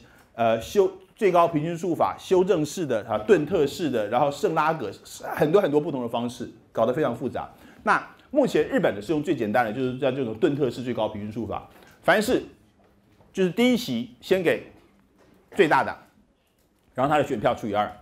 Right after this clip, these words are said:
再来比，然后第二席，凡是分到一席的就除以二，除了分到两席的除以三，这样分下去，直到席次全部分配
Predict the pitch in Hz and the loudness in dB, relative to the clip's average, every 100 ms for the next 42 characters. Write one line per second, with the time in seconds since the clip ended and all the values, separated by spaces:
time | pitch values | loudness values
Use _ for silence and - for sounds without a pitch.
0 | - _ - 117 98 101 - _ _ - | -20 _ 0 0 0 -6 -16 _ _ -20
1 | - - 117 139 135 147 135 110 95 - | -20 -6 0 2 4 2 2 -2 -12 -16
2 | _ _ - 143 170 180 180 180 - 113 | _ _ 0 0 2 0 2 0 -2 -2
3 | 107 101 131 - 110 101 101 - - 160 | -2 -4 -8 -6 -2 0 -2 -6 -8 -2
4 | 151 - _ - 170 151 104 117 104 113 | -2 -4 _ -2 0 0 0 -4 -6 -8
5 | 101 110 117 107 - 131 120 104 113 - | -4 -4 -4 -10 -8 -4 -2 -2 -4 -16
6 | _ - - 127 165 127 - _ - - | _ -16 -8 2 2 2 -4 _ -18 -10
7 | 120 - 143 - - - 107 120 123 - | -10 -8 -10 -10 -10 -4 -4 -4 -6 -6
8 | - 117 117 113 - | -4 -4 -2 -4 -4